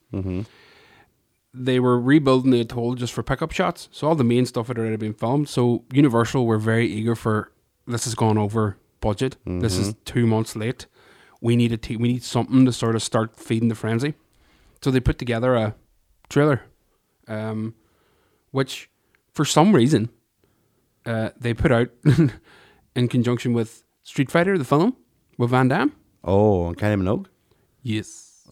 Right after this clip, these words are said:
Speaker 1: Oh, no.
Speaker 2: And Raul Julia, remember? He was
Speaker 1: Roy Julia.
Speaker 2: Bison. So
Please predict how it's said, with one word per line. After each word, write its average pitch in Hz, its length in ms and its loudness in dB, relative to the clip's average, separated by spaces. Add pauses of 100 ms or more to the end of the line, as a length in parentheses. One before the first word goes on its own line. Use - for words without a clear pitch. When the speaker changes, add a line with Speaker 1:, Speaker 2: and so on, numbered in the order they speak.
Speaker 1:
Oh, 90 300 -6 (580)
no. - 340 -14 (560)
Speaker 2:
And 104 120 -4
Raul 107 200 0
Julia, 110 220 -4
remember? 170 380 -4 (240)
He 120 60 -6
was 110 100 -8
Speaker 1:
Roy 110 60 -12 (240)
Julia. - 260 -20
Speaker 2:
Bison. 113 300 -6 (480)
So 131 400 0